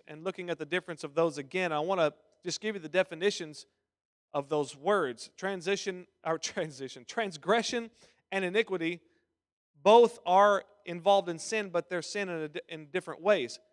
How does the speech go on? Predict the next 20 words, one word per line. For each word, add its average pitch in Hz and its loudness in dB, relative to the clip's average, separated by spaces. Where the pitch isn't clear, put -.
Transgression 220 0
means 190 -8
to 156 -12
trespass - -2
or 160 2
a 156 -4
violation 196 4
of 170 -6
a 170 0
law 196 2
uh, 143 2
or 143 0
a 120 2
du-, 175 -4
duty 196 2
or 165 2
a 151 -4
command. 156 -8
Iniquity 180 2
is 147 -4